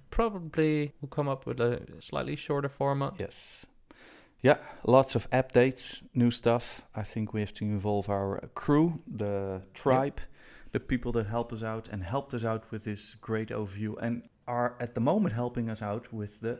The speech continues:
Speaker 2: uh, country landscapes. And
Speaker 1: Yes.
Speaker 2: quite a few. Wow.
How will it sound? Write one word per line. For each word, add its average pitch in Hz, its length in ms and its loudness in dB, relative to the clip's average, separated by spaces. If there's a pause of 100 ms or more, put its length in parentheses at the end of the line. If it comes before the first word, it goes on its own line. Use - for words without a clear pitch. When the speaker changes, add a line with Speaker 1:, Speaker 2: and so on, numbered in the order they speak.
(160)
Speaker 2:
uh, 101 640 -6 (100)
country 135 420 -6
landscapes. - 880 -6 (320)
And 110 100 -2
Speaker 1:
Yes. 110 120 -4
Speaker 2:
quite 180 260 -4
a 147 40 -2
few. 127 380 0 (420)
Wow. 127 280 0